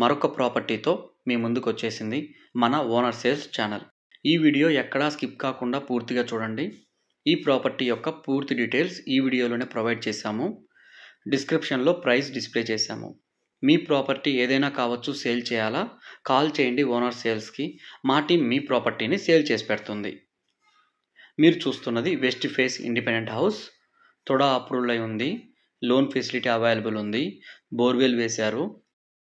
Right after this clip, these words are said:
వాటర్ కూడా ఫుల్గా పడింది. మీరు చూస్తున్న ఈ బిల్డింగ్ యొక్క మెజర్‌మెంట్ వెడల్పు పద్దెనిమిది, పొడుగు అరవై, మొత్తం ముప్పై అంకణాలు వస్తుంది.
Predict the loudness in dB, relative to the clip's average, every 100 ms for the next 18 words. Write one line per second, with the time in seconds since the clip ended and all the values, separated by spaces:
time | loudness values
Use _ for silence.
0 | _ _ _ _ 2 4 4 0 -2 -2
1 | -2 0 0 0 -2 -2 -4 -6 -12 _
2 | _ _ _ _ 4 4 2 0 4 4
3 | 2 0 2 4 2 0 -2 0 0 0
4 | 0 -2 -2 -4 -4 -14 -20 _ 2 4
5 | 6 4 0 -2 -2 0 -2 -2 0 -2
6 | -4 -8 -20 _ 2 2 2 2 2 2
7 | 0 0 -2 -2 -2 -4 0 0 0 0
8 | 2 2 2 0 0 0 -2 -2 -2 -2